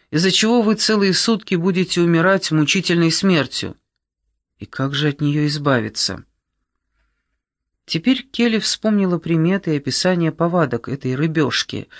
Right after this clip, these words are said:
о которых и впрямь когда-то читала. Она повернулась к брату и как бы, между прочим, обронила: «Единственное средство — отрезать пострадавшему член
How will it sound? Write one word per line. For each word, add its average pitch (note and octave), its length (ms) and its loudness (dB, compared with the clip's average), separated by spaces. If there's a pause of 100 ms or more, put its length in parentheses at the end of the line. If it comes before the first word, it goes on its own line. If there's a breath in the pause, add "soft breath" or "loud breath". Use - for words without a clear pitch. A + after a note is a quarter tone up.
(280 loud breath)
о D3+ 60 -8
которых F#3+ 420 -2
и F#3 120 -8
впрямь F#3+ 460 -4
когда-то F3 480 -4
читала. A2+ 720 -2 (440 loud breath)
Она E3 240 2
повернулась E3 800 0
к C3+ 60 -8
брату E3+ 480 0
и D#3+ 60 0
как F3+ 260 -2
бы, E3 140 -2
между C#3+ 360 0
прочим, F3 560 0
обронила: D#3 840 2 (720 loud breath)
«Единственное G#3+ 640 2
средство — G#3+ 800 0 (140 loud breath)
отрезать G3 640 -2
пострадавшему E3+ 840 -2
член D3+ 500 0